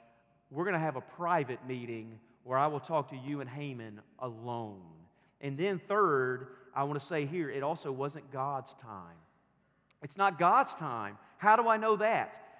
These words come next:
There are many things in the, that, there are many things that we don't know yet in the story that have to take place.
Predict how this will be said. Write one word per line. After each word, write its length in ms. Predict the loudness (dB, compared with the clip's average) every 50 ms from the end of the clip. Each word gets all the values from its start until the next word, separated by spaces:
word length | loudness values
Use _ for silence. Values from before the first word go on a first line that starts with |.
| -14 -2
There 240 | 2 4 4 6 6
are 160 | 8 6 6
many 420 | 6 4 0 -2 -4 -4 -6 -6 -8
things 640 | -10 -10 -6 -2 -2 0 0 0 -2 -4 -6 -10 -8
in 240 | -6 -4 -4 -4 -4
the, 80 | -6 -6 -2
that, 180 | -2 -2 0 2
there 100 | 2 2
are 60 | 2
many 240 | 2 0 -4 -6 -8
things 400 | -10 -8 -6 -4 -4 -4 -4 -4
that 120 | -4 -2
we 120 | 0 0 0
don't 240 | 0 -2 -4 -4
know 240 | -2 0 2 2 0
yet 280 | 0 0 -2 -4 -4 -4
in 140 | -6 -8 -8
the 100 | -8 -10
story 800 | -12 -14 -14 -10 -6 -4 -2 -2 0 -2 -2 -4 -6 -6 -10 -14 -18 -20 -20 -20 _ _
that 120 | 0 0 0
have 300 | 4 4 4 4 4 0
to 80 | -6
take 300 | -6 -4 -2 -4 -4 -4
place. 520 | -8 -4 -4 -2 -2 -4 -6 -10 -16 -20